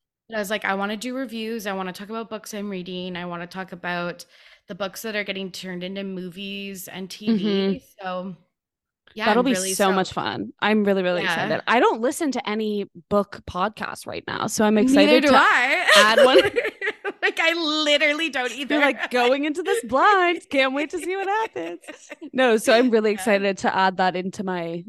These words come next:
Speaker 2: into my lineup of, of
Speaker 1: Thank
Speaker 2: podcasts. Is it
Speaker 1: you.
Speaker 2: gonna be weekly? How are you gonna structure it? 'Cause
Speaker 1: Not
Speaker 2: I can't
Speaker 1: at
Speaker 2: read that fast.
Speaker 1: <laughs> No, I know, literally
Speaker 2: <laughs>
Speaker 1: same. I also do not have the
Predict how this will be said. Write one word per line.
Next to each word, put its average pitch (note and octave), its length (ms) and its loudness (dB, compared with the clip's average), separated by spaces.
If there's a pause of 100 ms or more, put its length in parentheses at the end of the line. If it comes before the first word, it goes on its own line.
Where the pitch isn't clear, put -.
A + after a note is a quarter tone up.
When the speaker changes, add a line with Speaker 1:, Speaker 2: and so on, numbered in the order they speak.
Speaker 2:
into G3+ 220 -6
my F#3+ 140 2
lineup E3 540 -4
of, F3+ 340 -6
of F3+ 100 -4
Speaker 1:
Thank F3 260 -2
Speaker 2:
podcasts. F3 260 -2
Is G#3+ 80 2
it B3+ 60 4
Speaker 1:
you. A3 40 0
Speaker 2:
gonna B3+ 180 4
be B3+ 140 4
weekly? D4+ 640 2
How A#3 180 2
are B3+ 80 2
you B3 120 0
gonna G3+ 440 -2
structure G3+ 460 -6
it? - 220 -10
'Cause G3 380 -4
Speaker 1:
Not C#4 380 4
Speaker 2:
I D#4+ 40 2
can't E4 160 4
Speaker 1:
at D#4+ 40 2
Speaker 2:
read A3+ 160 -2
that F#3 140 0
fast. E3+ 540 -8
Speaker 1:
<laughs> - 40 -18
No, - 80 -14 (140)
I G#4+ 640 4
know, E4+ 380 0
literally F4+ 480 2
Speaker 2:
<laughs> - 0 -
Speaker 1:
same. B3+ 400 -4 (480)
I C#4+ 160 2
also D4 420 -2
do C#4+ 340 -6
not A3 320 -4
have A#3 500 -6
the A3 540 -6